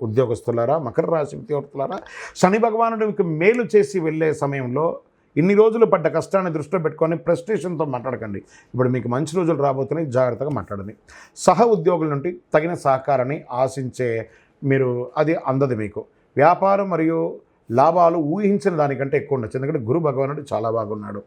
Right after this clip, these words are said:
రహస్య శత్రువుల వల్ల సమస్యలు తలెత్తే అవకాశాలు ఉన్నాయి. ఈ నెలలో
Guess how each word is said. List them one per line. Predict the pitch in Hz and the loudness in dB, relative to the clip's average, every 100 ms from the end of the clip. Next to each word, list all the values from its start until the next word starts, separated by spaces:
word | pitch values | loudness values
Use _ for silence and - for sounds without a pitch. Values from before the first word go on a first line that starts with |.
| _ _ - - - | _ _ -20 -10 0
రహస్య | 175 175 202 226 - 233 | 4 6 6 2 -2 0
శత్రువుల | - 170 165 165 | 0 0 2 2
వల్ల | 143 131 147 | 2 2 0
సమస్యలు | 165 139 156 - 165 | 0 -4 -4 -4 -2
తలెత్తే | 143 135 - 135 | 0 0 0 0
అవకాశాలు | 117 117 113 123 | 0 0 -2 -2
ఉన్నాయి. | 131 170 - - - 135 | -4 -6 -10 -20 -4 2
ఈ | 170 | 4
నెలలో | 160 196 185 170 180 | 4 4 6 4 0